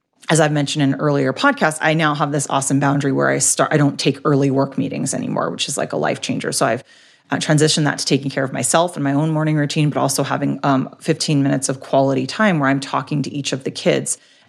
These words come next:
at a different time in the morning as they're getting ready. But just try to remember that as a rule of thumb. We have to stop putting this pressure on ourselves. And I think this is a great one for stay-at-home moms too, because one of the biggest challenges for stay-at-home moms is you're with them all day.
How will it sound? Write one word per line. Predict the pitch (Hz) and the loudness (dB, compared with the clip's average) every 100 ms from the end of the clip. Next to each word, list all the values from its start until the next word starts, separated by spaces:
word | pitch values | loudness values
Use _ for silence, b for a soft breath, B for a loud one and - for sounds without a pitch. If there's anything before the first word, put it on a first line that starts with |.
| 147 | -2
at | |
a | 139 | 0
different | 151 - 135 | 0 0 -2
time | - 135 | 0 0
in | 139 | 2
the | |
morning | 139 139 135 135 | 2 2 2 0
as | 135 | 0
they're | 139 | 0
getting | 135 135 139 | 0 0 0
ready. | 143 151 | -2 -2
But | 180 | 0
just | 294 320 - b b | 0 0 -4 b b
try | - | 2
to | 302 | 2
remember | 415 311 202 208 | 4 2 2 4
that | 185 - | 2 2
as | 160 | 0
a | 160 | -2
rule | 143 156 160 | 0 2 2
of | 143 | 2
thumb. | - 151 | 2 2
We | 147 | 2
have | 175 | 2
to | 247 | 0
stop | - 285 - | 2 0 0
putting | 180 175 | 0 0
this | 139 135 | 0 -4
pressure | - 139 - | -4 -4 0
on | 196 208 | 2 2
ourselves. | 214 214 226 220 - B | 2 2 4 2 0 B
And | 180 | 0
I | 214 | 2
think | 277 190 | 0 -2
this | 180 185 | -2 0
is | 143 | -2
a | |
great | 131 - 139 139 143 - | -4 -4 0 4 4 4
one | 139 135 | 4 4
for | 139 | 2
stay-at-home | 135 - 143 143 - 143 147 | -2 0 0 0 -2 -2 0
moms | 147 135 139 | 0 0 0
too, | - 139 | 0 0
because | 139 - | 0 -2
one | 180 180 | 2 2
of | |
the | 160 | 2
biggest | 131 143 143 - | 2 0 0 -2
challenges | - 135 131 135 - | 0 2 2 0 -2
for | - 135 | -4 -6
stay-at-home | - 147 - 214 247 | -2 -2 0 4 4
moms | 180 147 151 - B B B | 4 2 0 -4 B B B
is | - 151 | 2 4
you're | 165 | 2
with | 156 175 190 | 4 4 4
them | 175 156 | 2 0
all | 156 147 151 | -2 0 0
day. | 135 143 139 113 104 | 2 2 4 2 -2